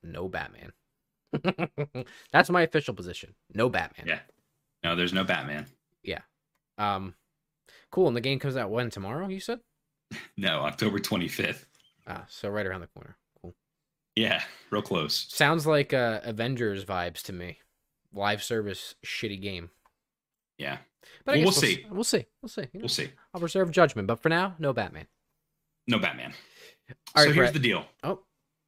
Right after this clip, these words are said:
Speaker 2: Here's the deal. We're about to talk about Overwatch two. We're very close. We have one more thing we have to do before we get to Overwatch two.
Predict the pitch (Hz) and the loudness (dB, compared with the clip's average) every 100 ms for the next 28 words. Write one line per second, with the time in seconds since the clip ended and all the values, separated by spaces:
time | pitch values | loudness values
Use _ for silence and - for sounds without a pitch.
0 | _ - - - - - - - - _ | _ -2 -2 -12 -20 -16 -14 -14 -16 _
1 | - 139 135 123 98 80 - 107 123 135 | -2 0 2 2 2 -2 -4 0 0 0
2 | 135 147 135 127 123 120 110 - 104 80 | 2 2 4 2 4 4 2 2 0 0
3 | 80 98 98 - 82 - 95 90 104 120 | 2 0 0 -2 -2 0 0 2 2 4
4 | 113 117 104 95 95 92 82 80 85 87 | 2 0 0 0 -2 -6 -8 -8 -4 -2
5 | 85 65 82 76 76 - | -2 -4 -4 -4 -4 -8